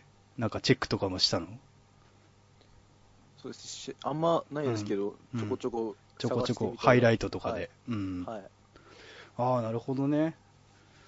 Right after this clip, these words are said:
Speaker 1: えー、シアトル好きな人って初だな、なんか。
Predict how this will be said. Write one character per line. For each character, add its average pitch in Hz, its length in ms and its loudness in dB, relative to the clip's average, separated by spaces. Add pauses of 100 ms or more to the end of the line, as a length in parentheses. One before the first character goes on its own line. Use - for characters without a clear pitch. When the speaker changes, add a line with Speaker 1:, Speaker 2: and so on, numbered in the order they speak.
(280)
Speaker 1:
え 139 200 0
ー、 151 40 2
シ - 220 4
ア 226 80 10
ト 151 100 6
ル 127 100 4
好 - 80 -4
き - 120 4
な 139 80 6
人 127 160 -2
っ - 40 -16
て - 80 -6
初 147 340 -2
だ 147 80 0
な、 113 340 0
な 110 120 -4
ん 110 60 -8
か。 104 200 -8